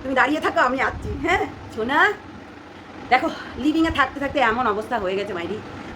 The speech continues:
সত্যি ঘ্যাটা পড়ে গেছে, ঘ্যাটা, মানে কালো হয়ে গেছে জায়গাগুলো, সেই জন্য তোমাদেরকে দেখাতে পারবি না, বুঝেছো? ওই জন্য মুখে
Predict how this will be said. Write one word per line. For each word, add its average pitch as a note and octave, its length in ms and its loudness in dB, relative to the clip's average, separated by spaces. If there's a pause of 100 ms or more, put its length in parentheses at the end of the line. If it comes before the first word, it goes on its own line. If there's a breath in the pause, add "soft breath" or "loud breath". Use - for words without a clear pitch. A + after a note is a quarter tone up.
সত্যি G#3+ 320 0
ঘ্যাটা G#3 220 4
পড়ে G3+ 160 4
গেছে, F#3+ 200 0
ঘ্যাটা, E4 420 4 (420 loud breath)
মানে C4 200 -4
কালো D4+ 320 2
হয়ে E4 160 0
গেছে E4 220 -2
জায়গাগুলো, D4 460 2 (260)
সেই C4+ 100 2
জন্য D4 140 -2
তোমাদেরকে C#4+ 320 -2
দেখাতে C4 380 -2
পারবি A3 260 4
না, F#3+ 140 2 (280)
বুঝেছো? D#4 320 4 (260)
ওই G#3+ 80 -4
জন্য C4 120 -2
মুখে C4+ 240 -2